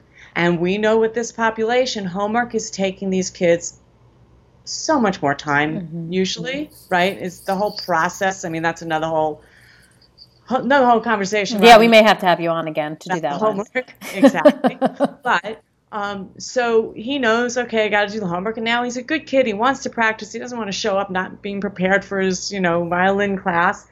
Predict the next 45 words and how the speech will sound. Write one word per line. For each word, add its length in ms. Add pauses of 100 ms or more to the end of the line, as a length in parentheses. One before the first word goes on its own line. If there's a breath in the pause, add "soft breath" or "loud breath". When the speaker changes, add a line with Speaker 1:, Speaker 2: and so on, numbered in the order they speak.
(420 soft breath)
Speaker 1:
So 200
he 140
goes 260
downstairs 720
and 120
he 60
practices 420
the 100
violin, 580
and 120
then 220
the 80
parent 380
calls 340
down 200
and 80
says, 260
"Hey, 140
Johnny, 340
it's 80
time 180
to 60
go 100
up 160
and 100
get 160
ready 160
for 140
bed. 320
You 60
gotta 180
shower, 420
pack 280
up, 220
da, 100
da, 140
da. 180 (520 soft breath)
You 120
know, 100
you'll 160
pack 320
that 180
all 180
up 140
after." 420